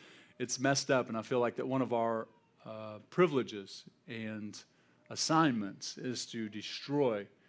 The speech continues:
uh, the works of religion everywhere we go, the works of the spirit of religion.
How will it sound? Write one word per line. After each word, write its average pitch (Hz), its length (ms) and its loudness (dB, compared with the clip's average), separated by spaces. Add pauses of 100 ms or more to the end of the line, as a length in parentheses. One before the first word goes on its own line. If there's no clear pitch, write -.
(180)
uh, 110 220 -4
the 113 100 -4
works 120 280 -2
of 110 120 -4
religion 113 320 0
everywhere 104 340 -4
we 101 100 -8
go, 95 140 -6 (760)
the 120 80 -6
works 117 240 -2
of 104 60 -10
the 104 60 -8
spirit 139 380 2
of 104 100 0
religion. 104 380 -6